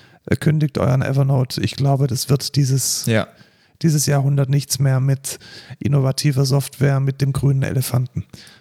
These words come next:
Speaker 1: Und es war ja alles mal so schön. Also tatsächlich vor zehn Jahren war das Ding einfach cool. War eine, eine der ersten Cloud-Anwendungen, aber ist jetzt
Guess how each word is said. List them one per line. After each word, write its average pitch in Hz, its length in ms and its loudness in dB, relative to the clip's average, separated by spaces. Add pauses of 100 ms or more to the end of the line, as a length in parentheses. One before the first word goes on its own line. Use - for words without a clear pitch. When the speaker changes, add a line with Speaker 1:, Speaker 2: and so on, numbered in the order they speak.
(240)
Speaker 1:
Und - 60 0
es 139 140 0
war 156 160 2
ja 147 120 0
alles 160 300 0
mal 147 220 2
so 147 240 0
schön. 156 400 0 (400)
Also 143 180 0
tatsächlich 151 540 0
vor 151 160 0
zehn 151 220 0
Jahren 147 240 0
war 151 100 2
das 143 140 -2
Ding 147 140 0
einfach 131 240 0 (100)
cool. 156 220 2 (220)
War 156 120 0
eine, 143 260 0 (240)
eine 147 200 2
der 143 140 2
ersten 147 280 0
Cloud-Anwendungen, 143 880 0 (680)
aber 139 340 2
ist - 200 0
jetzt - 520 -2